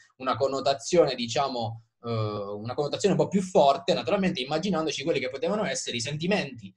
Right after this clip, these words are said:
di un personaggio che si trova di fronte a dover fronteggiare un intero re e un intero esercito, perché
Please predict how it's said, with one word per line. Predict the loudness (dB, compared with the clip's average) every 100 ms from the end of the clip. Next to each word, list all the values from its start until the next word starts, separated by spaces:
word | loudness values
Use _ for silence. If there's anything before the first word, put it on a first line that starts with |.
| _ _ _
di | -8 0
un | 2 2 0
personaggio | -4 0 2 2 0 -2
che | -2
si | -4
trova | 2 2 2
di | -2
fronte | 0 -2 -2 -2
a |
dover | -2 0 0
fronteggiare | -2 -2 0 0 -2 -2 -4 -8 -16 -10
un | -6 -4
intero | -6 4 6 8
re | 8 6 2
e | -2
un |
intero | -4 -2 0
esercito, | 4 4 2 -2 -12 -10
perché | -8 0 0 0